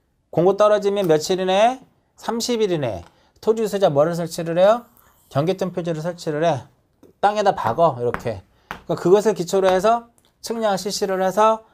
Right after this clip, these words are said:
면적 결정을 해요. 면적의 증감이 있을 때 청산을 해. 납부, 납부 지급이 끝나면 확정 공고하고 공모 정리하고 촉탁하는 이 절차를 간다. 이렇게 기억하시면 돼요. 공고하면 경계점표를 설치하고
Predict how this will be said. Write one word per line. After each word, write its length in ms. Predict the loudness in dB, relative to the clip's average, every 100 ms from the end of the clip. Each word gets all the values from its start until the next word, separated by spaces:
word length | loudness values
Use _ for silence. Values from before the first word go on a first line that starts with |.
| _ _
면적 320 | 2 2 4 0
결정을 440 | -2 -2 -2 0
해요. 260 | 0 0 -4 _ _ _ _ _
면적의 420 | 2 2 6 4 4
증감이 440 | 0 4 4 2
있을 340 | -2 -2 -2
때 340 | 2 4 4 0 _ _
청산을 480 | -10 -6 -4 -4 0
해. 220 | 0 0 -4 -20 _ _
납부, 580 | 2 2 2 -2 -2 -4
납부 280 | 2 4 4
지급이 320 | 0 2 2
끝나면 720 | 2 0 2 2 2 0 0 _
확정 340 | -6 -2 -2
공고하고 800 | -2 0 2 2 2 4 4 2 _ _ _
공모 260 | -6 -4
정리하고 840 | -2 -2 -2 -2 -2 2 2 0 -4 _ _
촉탁하는 640 | -16 -8 -8 -6 -8 -8 -4
이 180 | -2 -2
절차를 480 | -2 -4 -4 -6
간다. 460 | -6 -8 -2 -2 -2
이렇게 220 | -6 -12
기억하시면 420 | -10 -12 -12 -16
돼요. 100 | -18 -20 _ _ _ _
공고하면 840 | -8 -2 2 2 2 2 2 2 -2 _ _ _ _
경계점표를 520 | -8 -8 -8 -8 -8
설치하고 920 | -8 -10 -6 -2 -2 2 2 4 2